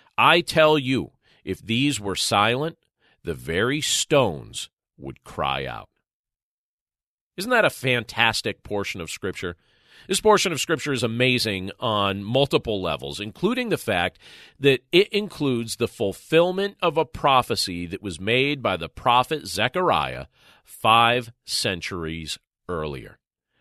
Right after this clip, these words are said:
Let me read that prophecy. It's from Zechariah chapter nine, verse nine, and it says this, "Rejoice greatly, O daughter of Zion.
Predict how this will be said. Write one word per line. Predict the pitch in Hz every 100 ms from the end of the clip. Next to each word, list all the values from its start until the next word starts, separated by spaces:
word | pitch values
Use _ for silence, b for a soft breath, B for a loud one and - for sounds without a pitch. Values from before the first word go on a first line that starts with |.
| -
Let | 175
me | 214
read | 180 160 127
that | 113 -
prophecy. | 113 95 - - 80
It's | 73
from | - 104 92
Zechariah | 90 139 175 143 95 95 98
chapter | - 110 120 156
nine, | 135 85 71 71 76 -
verse | 73 110 131 -
nine, | 73 64 64
and | 71
it | 78 -
says | 117 101 85
this, | 95 73 - - b b b b -
"Rejoice | 127 120 87 143 180 196 -
greatly, | 113 107 123 151 143 98 69 60 _
O | 95 85
daughter | 71 80 76 73
of | 73 67
Zion. | 73 69 76 87